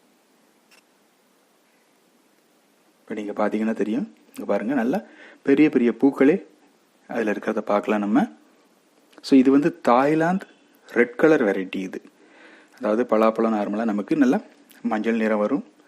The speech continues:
சில வகை ஆரஞ்சு நிறம் இருக்குது. இது வந்து சிகப்பு நிற பலாப்பழம். So, இதுவும் பார்த்தீங்கன்னா ஒட்டு ரக கண்ணு தான். So, அவங்ககிட்டயே இருந்ததுனால, விற்பனையாகாம இருந்ததுனால பார்த்தீங்கன்னா, கிட்டத்தட்ட இதுக்கு ரெண்டரை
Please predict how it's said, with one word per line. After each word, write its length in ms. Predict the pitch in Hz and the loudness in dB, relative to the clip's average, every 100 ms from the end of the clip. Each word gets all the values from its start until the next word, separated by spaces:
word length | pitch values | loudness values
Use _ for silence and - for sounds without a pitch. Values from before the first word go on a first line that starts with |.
| - | -6
சில 140 | 113 104 | 0 2
வகை 160 | 107 107 | 4 4
ஆரஞ்சு 240 | 110 113 107 | 4 0 -2
நிறம் 180 | 107 110 | -2 -2
இருக்குது. 240 | - 127 120 | -4 -4 -2
இது 80 | 107 | -2
வந்து 140 | 107 190 - - - - - - | -2 -2 -6 -20 -20 -20 -16 -2
சிகப்பு 300 | 123 151 - 120 | 4 4 6 4
நிற 120 | 120 202 _ - | 4 -2 _ -8
பலாப்பழம். 460 | 107 101 - 151 - - _ _ _ _ _ _ _ _ _ _ _ _ _ _ | -4 -4 -2 -2 -2 -6 _ _ _ _ _ _ _ _ _ _ _ _ _ _
So, 60 | - | 0
இதுவும் 200 | 117 131 117 | 4 4 4
பார்த்தீங்கன்னா 340 | 110 107 143 135 | 0 2 2 2
ஒட்டு 160 | 104 113 | 0 0
ரக 140 | 107 - | 0 -2
கண்ணு 180 | 98 98 101 | -6 -6 -4
தான். 120 | 196 - _ _ _ _ _ - - - | -8 -10 _ _ _ _ _ -20 -20 -6
So, 60 | 135 120 | -2 2
அவங்ககிட்டயே 500 | 131 160 165 185 175 139 | 2 2 2 2 4 2
இருந்ததுனால, 420 | - 143 127 117 156 110 104 - - - | 4 4 4 4 2 0 -6 -14 -14 -4
விற்பனையாகாம 600 | 120 - 175 160 147 156 | -4 0 2 2 2 2
இருந்ததுனால 340 | 135 123 120 143 120 | 0 2 2 2 2
பார்த்தீங்கன்னா, 340 | 107 107 143 | 0 0 -4
கிட்டத்தட்ட 340 | - - 120 147 117 | -6 -6 -2 2 0
இதுக்கு 220 | 107 190 226 - _ - - - - - 113 | 0 -4 -4 -12 _ -20 -20 -20 -20 -4 2
ரெண்டரை 420 | 120 - 151 | 6 6 6